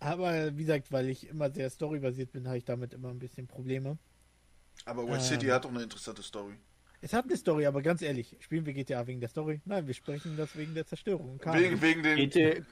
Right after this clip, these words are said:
Speaker 3: T A vier wollte ich wegen der Story spielen.
Speaker 2: <laughs> Wegen den Köchen, die man umfährt, ne?
Speaker 1: Ja, genau.
Speaker 2: <laughs>
Speaker 1: Deswegen. Ähm, nein, also tatsächlich, ich find das großartig und wie, ich hab's auch auf meiner Liste gehabt. Ich hab tatsächlich auch ein paar Spiele bei, die ich nicht aktiv gespielt habe,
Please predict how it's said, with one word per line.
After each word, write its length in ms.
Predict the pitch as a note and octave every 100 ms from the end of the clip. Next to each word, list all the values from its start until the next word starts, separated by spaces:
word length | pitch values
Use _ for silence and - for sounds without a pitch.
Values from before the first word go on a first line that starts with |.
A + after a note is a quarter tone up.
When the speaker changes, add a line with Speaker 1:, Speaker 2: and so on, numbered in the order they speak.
| C#3
Speaker 3:
T 100 | C#3+
A 120 | A#2+
vier 300 | A#2 - F3+ -
wollte 240 | B3 A#3+
ich 80 | C3
wegen 160 | A#2
der 80 | G#2
Story 280 | - G#2+ A2
spielen. 340 | - A#2 A#2
Speaker 2:
<laughs> 60 | -
Wegen 200 | F3 F3+
den 140 | D#3+
Köchen, 360 | C#3+ - C#3+ D#3
die 100 | D3+
man 160 | C#3+ D3
umfährt, 480 | - - A2+ G2
ne? 140 | A2+ C3+ - - - -
Speaker 1:
Ja, 140 | E3
genau. 280 | D#3+ D3 A#2+ -
Speaker 2:
<laughs> 40 | B2+ - C3 - - C#3 - _ - - -
Speaker 1:
Deswegen. 500 | D3 C3 D#3 D3+ B2 - -
Ähm, 360 | C#3+ D3 C#3+ C3+
nein, 200 | C#3+ D#3+
also 220 | C#3+ C#3
tatsächlich, 520 | D3 C#3 D#3 D3+ C3+ -
ich 120 | D3+
find 160 | - F3
das 140 | D#3+
großartig 480 | - D#3+ G#3+ G#3+ F#3+
und 140 | E3+ D#3+
wie, 60 |
ich 160 | D3+ C3+
hab's 200 | D#3 -
auch 180 | D#3+ E3+
auf 100 | -
meiner 180 | C#3+
Liste 260 | C#3 - C#3+
gehabt. 340 | B2+ C#3+ - _ -
Ich 120 | D#3
hab 180 | E3+ D#3+ _ -
tatsächlich 420 | D3+ D3+ D3 C#3
auch 80 | C3
ein 80 |
paar 140 | C3 A#2+
Spiele 260 | - C3+
bei, 180 | B2 A2+
die 80 | A2+
ich 120 | A2+
nicht 160 | C3 B2
aktiv 260 | - A#2+
gespielt 340 | - A#2+ C3+ B2+
habe, 240 | A#2+ B2